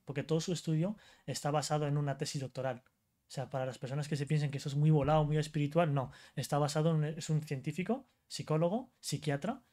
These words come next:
que ha hecho un estudio durante toda su vida y ha plasmado todo su trabajo en, no sé si son nueve, diez o once libros, todo su estudio científico. Y tú, te lleva toda la parte espiritual y de conciencia a lo pragmático, para que se pueda entender,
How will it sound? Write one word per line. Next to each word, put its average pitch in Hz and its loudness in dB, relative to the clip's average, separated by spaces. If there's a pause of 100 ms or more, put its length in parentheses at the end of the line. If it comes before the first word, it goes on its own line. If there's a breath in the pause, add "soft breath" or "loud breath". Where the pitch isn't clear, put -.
(120)
que 135 -4
ha 127 0
hecho - -4
un 151 2
estudio 151 0
durante 127 -4
toda 160 2
su 160 -2
vida 175 2
y 156 0
ha 151 2
plasmado 151 -6 (100)
todo 196 2
su 180 -2
trabajo 180 0 (320 loud breath)
en, 143 -2
no 139 -2
sé 151 -4
si 139 -4
son 127 -6
nueve, 147 0
diez 156 0
o - -8
once 147 -4
libros, 180 0 (380)
todo 160 6
su 151 0
estudio 147 -2
científico. 135 -6 (680)
Y 139 0
tú, 151 2
te 156 4
lleva 151 6
toda 175 6
la 170 2
parte 151 0
espiritual 147 0
y - 4
de 160 2
conciencia 175 0
a 160 2
lo 143 2
pragmático, 139 -4
para 131 -4
que 139 -8
se 139 -4
pueda 139 -4
entender, 131 -6